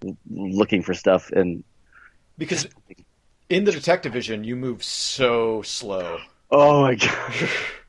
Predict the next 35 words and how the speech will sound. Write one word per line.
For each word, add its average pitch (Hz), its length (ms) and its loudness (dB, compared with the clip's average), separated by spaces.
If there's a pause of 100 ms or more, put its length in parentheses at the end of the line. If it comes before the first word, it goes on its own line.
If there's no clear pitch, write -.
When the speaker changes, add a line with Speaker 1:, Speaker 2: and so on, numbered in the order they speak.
(400)
Speaker 2:
Like, 143 260 2
it 156 120 0
is, 143 120 0
it's 151 200 -4
painful 131 600 -6
to, - 200 -16
uh, 123 280 -6
'cause 165 180 0
I, 151 160 4
they 151 300 0
obviously 196 340 2
just 139 140 -10
don't 160 120 -2
want 139 140 -4
you 131 80 -10
staying 165 280 -6
in - 120 -14
it. - 60 -20 (420)
Speaker 1:
Which 233 180 -4
is 254 140 -4
smart. - 500 0
Speaker 2:
Yeah, 240 300 2 (100)
which 165 200 -10
I 180 80 0
totally 214 400 -6
get, 165 340 -8 (320)
but 156 240 -4 (220)
oh 180 240 6
my 143 100 -2
God, 135 640 4 (460)
it's - 120 -12
a 196 60 0
little 185 300 4
bit 160 100 -4
faster. 156 560 0